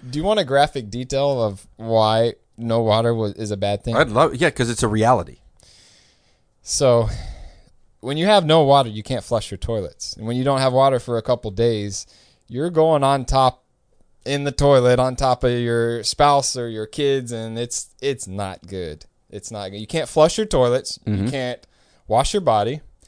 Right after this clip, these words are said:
Speaker 2: Wash your clothes.
Speaker 1: Can't wash your clothes. Can't wash your dishes. You can't
Speaker 2: Can't make soup.
Speaker 1: Can't make soup. You can't drink from the
Speaker 2: Literally.
Speaker 1: tap. But then even worse than that, what happens when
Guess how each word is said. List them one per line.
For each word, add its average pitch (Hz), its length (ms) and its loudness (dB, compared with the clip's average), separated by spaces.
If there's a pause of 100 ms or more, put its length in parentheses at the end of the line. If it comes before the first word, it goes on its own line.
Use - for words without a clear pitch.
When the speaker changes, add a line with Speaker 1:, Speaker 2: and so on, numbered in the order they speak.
Speaker 2:
Wash 95 220 -10
your - 40 -20
clothes. 123 280 0
Speaker 1:
Can't 127 160 -2
wash 120 220 2
your 107 80 -8
clothes. 165 420 4
Can't 117 180 -6
wash 101 220 -4
your 92 80 -12
dishes. 160 840 -6 (380)
You 127 120 -14
can't 139 460 -8
Speaker 2:
Can't 120 180 -4
make 123 140 -2
soup. - 320 -2 (320)
Speaker 1:
Can't 131 240 -4
make 113 200 -2
soup. 202 440 0
You 143 100 -8
can't 98 340 -8
drink 202 320 -4
from 185 200 -4
the 180 80 -4
Speaker 2:
Literally. 180 220 0
Speaker 1:
tap. 180 260 0 (840)
But 139 180 -2
then 170 180 2
even 156 240 0
worse 135 260 0
than 113 180 -8
that, 147 420 -4 (340)
what 165 220 -4
happens 156 440 -4
when 139 360 -4